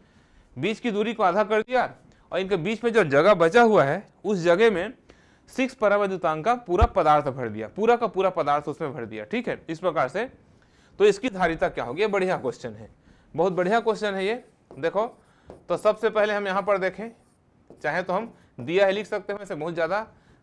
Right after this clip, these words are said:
यहाँ पर वेरिएबल नहीं है। तो एक समांतर पर संधारिता जिसकी पट्टिकाओं की धारिता, अ, के बीच वायु है की धारिता दिया है,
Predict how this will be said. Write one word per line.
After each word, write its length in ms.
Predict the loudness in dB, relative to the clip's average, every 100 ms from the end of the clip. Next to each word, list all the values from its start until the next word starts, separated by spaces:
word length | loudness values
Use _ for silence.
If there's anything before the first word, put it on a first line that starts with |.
| -8
यहाँ 180 | -6 -4
पर 120 | -2
वेरिएबल 460 | -2 0 0 0
नहीं 180 | -2 -2
है। 160 | -2 -6 -12 _ _ _ _
तो 320 | 2 4 2 -6 _ _ _ _ _ _ _ _ _ _ -20 -20 -20 -20 _ _
एक 140 | 0 0
समांतर 460 | 0 0 2 2
पर 160 | 2 0
संधारिता 540 | 0 0 2 2 2
जिसकी 260 | 0 -2 -4
पट्टिकाओं 560 | -4 -4 -2 -2 -2 -4
की 160 | -6
धारिता, 480 | -2 -2 -2 2 2
अ, 380 | 2 -2 -8 -8
के 200 | -4 -4
बीच 220 | -4 0
वायु 280 | 2 2 2
है 60 | -2
की 120 | -4
धारिता 420 | -2 0 2 2
दिया 220 | 2 -4
है, 100 | -8